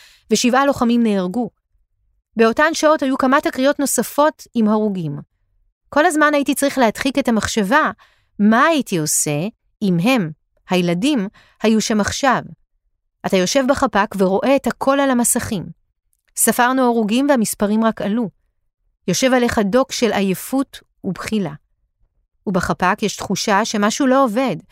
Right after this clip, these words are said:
שהכל משתבש. הייתה עוד תמונה מהקיץ ההוא, חודש קודם לכן,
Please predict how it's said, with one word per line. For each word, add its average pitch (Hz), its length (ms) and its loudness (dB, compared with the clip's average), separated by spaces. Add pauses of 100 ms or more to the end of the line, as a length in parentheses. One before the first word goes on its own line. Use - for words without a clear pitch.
(220)
שהכל 302 480 0
משתבש. 247 760 -2 (580)
הייתה 254 200 2 (120)
עוד 349 180 2
תמונה 196 380 0
מהקיץ 160 540 -2
ההוא, 196 240 0
חודש 220 320 -2
קודם 294 280 0
לכן, 170 320 -4